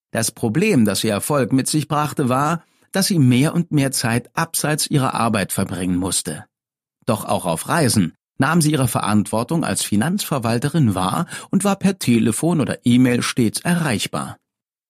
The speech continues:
Sie schlug sogar von sich aus vor, die versäumte Zeit von ihrem Gehalt abzuziehen.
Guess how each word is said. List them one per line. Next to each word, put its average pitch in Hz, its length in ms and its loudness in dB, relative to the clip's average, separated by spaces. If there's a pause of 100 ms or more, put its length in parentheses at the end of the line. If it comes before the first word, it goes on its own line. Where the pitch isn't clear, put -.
(400)
Sie - 180 -4
schlug 214 320 0
sogar 156 360 0
von 104 200 2
sich 120 220 0
aus 107 200 -2
vor, 147 320 2
die 117 100 2
versäumte 110 520 2
Zeit 113 320 0
von 123 120 0
ihrem 107 260 2
Gehalt 117 440 0
abzuziehen. - 760 -8